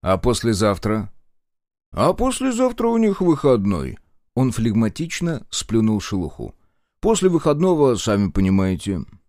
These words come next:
учёт». «И долго это может продолжаться?» «До второго пришествия», философски заметил он. «Или пока Мухин не спустит всю зарплату». «Кто такой?»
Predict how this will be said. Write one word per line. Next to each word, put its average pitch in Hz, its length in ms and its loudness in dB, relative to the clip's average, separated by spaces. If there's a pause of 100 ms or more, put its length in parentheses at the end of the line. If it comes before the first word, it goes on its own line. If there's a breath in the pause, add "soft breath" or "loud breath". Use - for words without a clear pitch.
(300)
учёт». 85 960 -2 (680)
«И 104 120 -4
долго 120 300 2
это 101 120 -2
может 101 300 -2
продолжаться?» 98 760 -2 (260)
«До 143 220 2
второго 139 480 4
пришествия», 104 880 -2 (300)
философски 117 580 -2
заметил 85 520 -4
он. 58 200 -10 (260)
«Или 170 220 2
пока 180 320 2
Мухин 196 600 -2 (160)
не 123 220 0
спустит 117 580 -4
всю 101 240 -4
зарплату». 98 760 -4 (680)
«Кто 139 180 -2
такой?» 117 460 -4